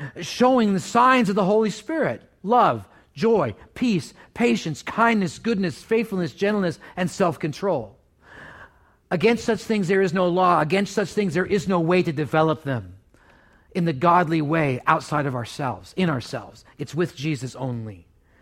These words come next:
and his Spirit working in us. So death is no longer working its evil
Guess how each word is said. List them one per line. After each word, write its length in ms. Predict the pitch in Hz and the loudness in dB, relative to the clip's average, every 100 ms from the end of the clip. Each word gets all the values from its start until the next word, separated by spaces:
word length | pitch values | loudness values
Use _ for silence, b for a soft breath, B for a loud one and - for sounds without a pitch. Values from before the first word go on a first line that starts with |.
| b | b
and 100 | 139 | -8
his 80 | 135 | -8
Spirit 380 | - 175 156 127 | -8 -4 -2 -2
working 360 | 135 127 120 | -6 -6 -8
in 160 | 127 135 | -4 -4
us. 460 | 107 101 - - - _ b b b b b b b b b b | -6 -10 -20 -20 -20 _ b b b b b b b b b b
So 120 | - | -6
death 240 | 170 214 202 | 0 2 2
is 100 | 156 | 0
no 140 | 185 | 0
longer 420 | 175 185 208 180 | 2 2 2 0
working 360 | 160 180 175 165 | 0 -2 -2 -4
its 160 | 156 - | -4 -4
evil 520 | 185 170 156 127 | -4 -2 -2 -2